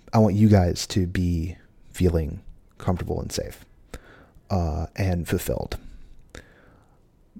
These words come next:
But I also, I also need you guys to be, like, you know, have that, have a little bit of distance, right? I know that that's, that's very important. You guys have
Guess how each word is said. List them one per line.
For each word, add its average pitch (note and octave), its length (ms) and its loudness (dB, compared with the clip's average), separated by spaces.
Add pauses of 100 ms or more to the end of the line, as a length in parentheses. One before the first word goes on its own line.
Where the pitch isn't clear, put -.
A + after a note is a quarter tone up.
(240)
But A2 260 4
I G#2+ 120 6
also, G#2+ 560 4
I G#2+ 100 4
also G#2+ 260 4
need G#2+ 220 6
you A2 80 6
guys G2+ 260 4
to A#2 80 -8
be, F#2+ 200 2
like, E2 400 -2
you G#2 60 2
know, D#2+ 340 -4 (1200)
have G#2+ 220 2
that, F#2+ 240 2 (100)
have D3 260 6
a C3 60 6
little C3 260 10
bit A#2 100 8
of F#2+ 240 4
distance, - 500 -2
right? G2 220 2 (840)
I G2+ 40 2
know G2 140 6
that F#2+ 160 4
that's, G2 340 2
that's G2 220 4
very G#2 220 6
important. F2+ 460 0
You F#2 100 2
guys F#2+ 200 6
have F#2 320 0